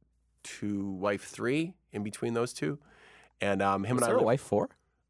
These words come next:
Speaker 1: Uh, no, but
Speaker 2: Okay.
Speaker 1: there was a woman that he had a child with before
Speaker 2: Oh.
Speaker 1: wife three.
Speaker 2: Okay.
Speaker 1: Which would be my little brother, who's, um, a year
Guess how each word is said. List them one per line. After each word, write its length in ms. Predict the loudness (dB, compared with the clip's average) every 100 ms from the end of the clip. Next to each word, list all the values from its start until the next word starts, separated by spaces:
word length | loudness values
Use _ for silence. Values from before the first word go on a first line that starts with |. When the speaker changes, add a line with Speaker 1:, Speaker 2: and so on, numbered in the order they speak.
| -4
Speaker 1:
Uh, 420 | 0 2 2 0 0
no, 560 | 4 4 4 2 -2
but 80 | -8 0
Speaker 2:
Okay. 40 |
Speaker 1:
there 120 | 2
was 280 | 4 2 2
a 260 | 0 0 -4
woman 560 | 2 4 4 4 2
that 100 | 0
he 100 | 0
had 200 | 0 0 0
a 100 | -4 -12 _ _ _ -6
child 460 | 0 2 2 0
with 360 | -2 -4 -8 -14
before 320 | -14 -4 0
Speaker 2:
Oh. 40 | 2
Speaker 1:
wife 240 | 2 -2
three. 420 | -6 -6 -4 -6 -12 _ _ -14
Speaker 2:
Okay. 220 | -8 -6
Speaker 1:
Which 240 | -4 -2 0
would 160 | 0
be 160 | 2 2
my 580 | 4 4 2 2 -2 -6 -16 _ _ _ -2
little 280 | 2 4
brother, 520 | 4 4 4 4 0 0 0
who's, 480 | 2 2 0 -2 -4
um, 520 | 0 0 0 -2 -6 -6
a 80 |
year 600 | -4 -2 0 2 0 -2